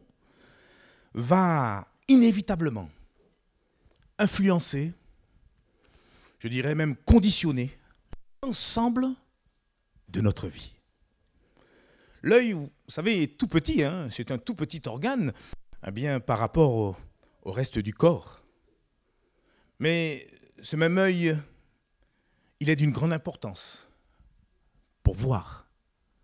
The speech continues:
pour regarder, pour évoluer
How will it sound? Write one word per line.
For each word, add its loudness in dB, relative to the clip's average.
pour 6
regarder, -2
pour 2
évoluer 4